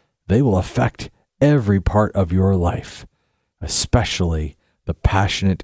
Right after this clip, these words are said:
intimacy of your marriage. Next, ask for forgiveness. Be current with each other when it comes to forgiveness.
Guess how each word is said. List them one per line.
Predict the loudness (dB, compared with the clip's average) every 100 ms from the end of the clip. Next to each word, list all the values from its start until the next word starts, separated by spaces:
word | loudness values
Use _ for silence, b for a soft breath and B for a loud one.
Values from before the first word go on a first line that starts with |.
| -4
intimacy | -2 0 -2 -2 -2
of | 0
your | -2
marriage. | -2 -2 -4 -8 -12 -16 _ _ _ _ _ _ _ _
Next, | 0 2 2 0 -6 -6 -14 _ _ _ -2
ask | 0 2 0 -6 -10 -14 _
for | _ -2 0 0 -2 _ _ _
forgiveness. | -4 -4 -2 -2 0 -2 -2 -4 -6 -8 -12 _ _ _ _ -6 -2
Be | 2 2 0
current | 0 0 2
with | 2
each | 2 2
other | 2 2
when | 0
it | 0
comes | -2 0
to | -2
forgiveness. | -2 -2 0 -2 -4 -4 -8